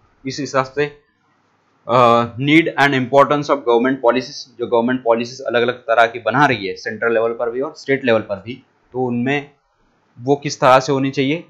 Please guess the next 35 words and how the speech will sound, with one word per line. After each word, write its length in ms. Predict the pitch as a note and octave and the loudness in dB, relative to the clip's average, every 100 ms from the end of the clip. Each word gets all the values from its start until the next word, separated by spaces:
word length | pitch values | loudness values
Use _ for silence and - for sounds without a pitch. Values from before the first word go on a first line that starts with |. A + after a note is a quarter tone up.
| A#2 | -4
जो 140 | B2+ | 2
achieve 260 | A2+ - C3+ | 2 2 0
करे 260 | C3 B2+ | 2 0
ग्रोथ 300 | A#2 G2+ B2 | -2 0 0
और 240 | B2+ B2+ A#2 | 2 -2 0
development 540 | G#2 A2 B2 C3 C#3 | 2 2 0 -2 -4
भी, 120 | D3+ D#3 _ _ _ _ - | -6 -10 _ _ _ _ -18
उस, 200 | A#2+ - - | -18 -14 -10
इस, 140 | C3 - _ _ _ | -10 -10 _ _ _
उस 140 | C3 B2+ | -12 -8
हिसाब 240 | C#3 C3 | 0 0
से 180 | - D#3 | 0 -4
ह्यूमन 640 | E3 - _ - C3+ D3 C#3 | -4 -10 _ -8 -2 0 4
development 600 | B2 C#3 C#3 C#3 C#3 C3+ | 6 4 2 -4 -4 -4
के 80 | |
भी 240 | C#3 C#3+ B2 | -4 -4 -6
related 440 | A2+ A#2+ B2+ B2+ | -4 -2 -2 -4
वो 140 | B2+ B2+ | -6 -2
policies 420 | G#2+ A2 C#3+ B2 | -2 -2 -6 -8
बनाए, 260 | B2 B2+ C3+ - _ _ _ _ | -4 -2 -4 -8 _ _ _ _
उसकी 220 | A#2+ - | -10 -8
ज़रूरत 400 | A2 A2 B2 C#3 C#3 | -2 0 2 0 0
होती 220 | C3 C3+ | -4 -4
है। 200 | D3 - _ _ _ _ _ - | -6 -12 _ _ _ _ _ -10
ह्यू-, 340 | B2 B2+ A#2 G#2 | -4 -4 -4 -4
human 320 | C3+ D3+ D#3+ | -2 0 0
capital 420 | D#3+ A2+ D3+ D3+ | 0 0 2 0
formation 540 | D#3 C#3+ D3+ D3+ D3+ | 2 2 4 0 -2
के 80 | D3 | -2
रिलेटेड 360 | C#3+ C#3 C#3 - | -4 -4 -8 -10
कुछ 180 | D3+ - | -16 -4
policies 420 | C3 B2+ C#3+ C#3 | -4 -4 -8 -14
बनाई 240 | C3 C3 C3+ | -12 -10 -6
जाती 280 | C3+ C3+ | -6 -6
है, 60 | C#3 | -14